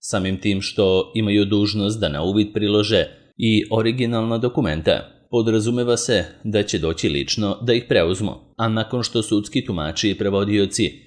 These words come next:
budu završili sa njihovom obradom. Ukoliko klijentima, međutim, takav postupak ne odgovara,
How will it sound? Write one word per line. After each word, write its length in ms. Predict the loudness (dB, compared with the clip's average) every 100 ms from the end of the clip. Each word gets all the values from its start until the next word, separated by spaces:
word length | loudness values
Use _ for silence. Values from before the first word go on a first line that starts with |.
| -16 -2
budu 260 | 2 2
završili 520 | 2 2 2 2 2
sa 180 | 2 0
njihovom 460 | -2 -2 -2 0 0
obradom. 400 | 0 0 0 -4 -10 _
Ukoliko 500 | -2 2 0 4 2
klijentima, 540 | 2 2 2 0 0
međutim, 560 | 0 2 2 2 -2 0
takav 300 | 0 0 -4 0
postupak 580 | 0 0 -2 -2 -4 -2
ne 120 | -2
odgovara, 540 | 0 2 4 6 4